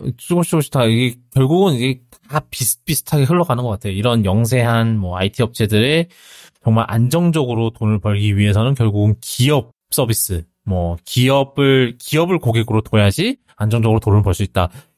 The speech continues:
개인 고객 해봤자 얼마나 되겠냐. 약간 이거잖아요. 뭐 사실 지금은 망한 제 옛날 회사도 그렇게 무리하게 이제 저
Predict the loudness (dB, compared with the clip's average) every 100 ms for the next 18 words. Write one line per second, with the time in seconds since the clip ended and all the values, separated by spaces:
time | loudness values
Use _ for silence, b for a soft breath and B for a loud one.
0 | _ 0 2 2 2 0 -2 -2 -2 -2
1 | -2 -2 0 2 2 2 2 0 0 -2
2 | -2 -2 -2 0 0 0 0 0 -2 -2
3 | -4 -2 0 0 -2 -4 -2 0 -2 -6
4 | _ -6 -2 0 0 0 0 0 0 0
5 | -2 0 0 2 2 0 -2 -2 0 -2
6 | -2 -2 -2 0 0 0 -2 -2 0 2
7 | 2 0 0 0 0 0 0 0 0 -2
8 | 0 2